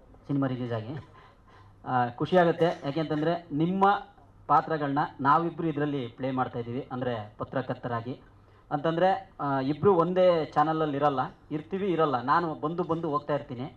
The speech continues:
ನಂದೊಂಥರ ವಿಚಿತ್ರ ಕ್ಯಾರೆಕ್ಟ್ರು. ನಾನು ಏನು ಬೇಕಾದ್ರೂ ಮಾಡ್ತಿರ್ತೀನಿ, YouTube ಮಾಡ್ತೀನಿ, ರೀಲ್ಸ್ ಮಾಡ್ತೀನಿ, ನನಗೇನು ಅನ್ಸುತ್ತೆ ಅದು ಮಾಡ್ತಾ ಹೋಗ್ತಿರ್ತೀನಿ. ಅದೇ actually ನೀವು ಕೇಳಿದ್ರಲ್ಲ, ಅಲ್ಲಿ ನಿಮಗೆ ಕಾಮಿಡಿ ಕ್ರಿಯೇಟ್ ಆಗುತ್ತೆ.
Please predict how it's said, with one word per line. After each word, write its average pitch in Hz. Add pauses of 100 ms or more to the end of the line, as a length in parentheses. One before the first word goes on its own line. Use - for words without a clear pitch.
ನಂದೊಂಥರ 143
ವಿಚಿತ್ರ 151
ಕ್ಯಾರೆಕ್ಟ್ರು. 123 (100)
ನಾನು 147
ಏನು 170
ಬೇಕಾದ್ರೂ 165
ಮಾಡ್ತಿರ್ತೀನಿ, 139
YouTube 139
ಮಾಡ್ತೀನಿ, 135
ರೀಲ್ಸ್ 139
ಮಾಡ್ತೀನಿ, 127 (280)
ನನಗೇನು 160
ಅನ್ಸುತ್ತೆ 170
ಅದು 156
ಮಾಡ್ತಾ 143
ಹೋಗ್ತಿರ್ತೀನಿ. 135
ಅದೇ 190
actually 175
ನೀವು 147
ಕೇಳಿದ್ರಲ್ಲ, 147 (500)
ಅಲ್ಲಿ 185
ನಿಮಗೆ 156 (140)
ಕಾಮಿಡಿ 135 (240)
ಕ್ರಿಯೇಟ್ 139
ಆಗುತ್ತೆ. 123